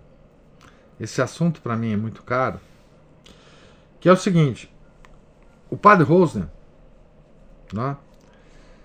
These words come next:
coloca os seis dias da criação entre aspas aqui, tá? É, e, e eu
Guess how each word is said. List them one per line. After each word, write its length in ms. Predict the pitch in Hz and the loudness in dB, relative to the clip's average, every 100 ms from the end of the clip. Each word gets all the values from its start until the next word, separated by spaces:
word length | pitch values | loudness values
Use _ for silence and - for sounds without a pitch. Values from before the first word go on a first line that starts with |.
| - - | -20 -12
coloca 720 | - 170 190 233 233 127 92 - - - - - - - - - - - - - - - 147 | 4 6 8 6 4 -2 -2 -8 -20 -20 -20 -20 -20 -20 -20 -20 -20 -20 -20 -20 -20 -20 -18
os 100 | - | 2
seis 320 | 226 247 139 | 4 4 2
dias 240 | 165 180 | 4 4
da 120 | 156 | 4
criação 440 | 156 147 131 160 160 | 0 -2 -2 -2 -2
entre 220 | 156 160 | 0 2
aspas 480 | 120 117 - 110 110 | 2 -2 -6 -14 -12
aqui, 240 | 107 - - - - - - - - - | -14 -16 -20 -20 -20 -20 -20 -20 -20 -10
tá? 280 | 107 123 - - - - - - - - - - - - - - | -8 -8 -14 -20 -20 -20 -20 -20 -20 -20 -20 -20 -20 -20 -20 -20
É, 600 | - 117 113 107 101 87 - - - - - - - - - | -8 -4 -4 -4 -4 -6 -10 -20 -20 -20 -20 -20 -20 -20 -20
e, 120 | - - | -20 -6
e 140 | 139 | 2
eu 500 | 147 160 165 147 110 | 4 6 4 2 0